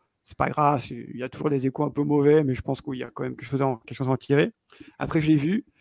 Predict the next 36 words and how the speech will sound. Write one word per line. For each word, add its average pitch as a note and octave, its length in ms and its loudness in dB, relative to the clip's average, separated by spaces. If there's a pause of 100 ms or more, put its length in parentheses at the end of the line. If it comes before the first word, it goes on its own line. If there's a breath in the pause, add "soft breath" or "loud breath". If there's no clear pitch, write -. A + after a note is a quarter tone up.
(580 soft breath)
J'ai C3 140 -4
vu G#3+ 120 2
que, F#3+ 380 2 (120)
eh, F#3+ 120 6
les E3+ 160 4
gens F#3+ 160 -2
d'étrange G3+ 400 4
essaient F#3 200 2
un G3+ 80 4
peu A#3 140 2
de F#3+ 60 4
le E3+ 60 10
survendre F#3+ 500 2
quand F3+ 80 0
même F#3 160 2
en D3+ 40 2
disant, D3 220 2
ouais, F3 160 4
c'est - 80 -4
un D#3+ 40 0
film D#3 180 0
génial, D#3+ 440 6
c'est - 140 0
ouf, F3 240 4
Nicolas D#3 240 0
Cage, E3 160 2
c'est D#3 140 0
le C#3+ 80 0
film E3 140 -2
le C#3+ 60 2
plus D3+ 140 -2
fou, - 160 -2
hein, D#3+ 80 2
qu'il C#3+ 240 4
a D3 80 6
joué. C#3+ 380 4